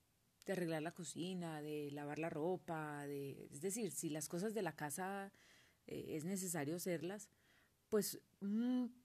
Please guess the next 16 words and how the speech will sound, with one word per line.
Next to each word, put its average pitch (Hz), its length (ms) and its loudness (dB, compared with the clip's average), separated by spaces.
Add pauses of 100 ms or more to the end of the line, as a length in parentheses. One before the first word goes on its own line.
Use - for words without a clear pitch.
(180)
poquito 285 560 4 (160)
somos 180 360 -2
un 185 120 0
equipo, 180 440 -4 (600)
¿cierto? - 440 -2 (880)
En 180 120 2
mi 170 100 2
caso, 170 400 -2
somos 160 320 -4
mi 175 120 0
esposo 143 420 -6
y 143 40 -2
yo. 208 220 0 (2250)
Y 269 160 6
si 233 180 4
no, 277 300 0